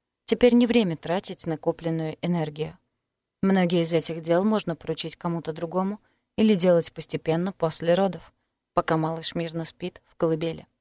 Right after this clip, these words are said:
Даже если вы думаете, что до родов осталось две или три недели,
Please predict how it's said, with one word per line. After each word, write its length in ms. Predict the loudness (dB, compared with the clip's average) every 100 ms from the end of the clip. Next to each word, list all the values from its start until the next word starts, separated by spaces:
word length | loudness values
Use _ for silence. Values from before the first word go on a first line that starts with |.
| _ _ _ _ _ _ -4
Даже 320 | 0 2 0
если 280 | -2 -6 -6
вы 140 | -6
думаете, 420 | -2 0 -2 -4 -10
что 160 | -6
до 160 | 0 2
родов 300 | 0 -4 -12
осталось 420 | -4 0 0 0
две 240 | -4 -6
или 140 | -6 -8
три 180 | -6 -4
недели, 460 | -4 -2 -2 -2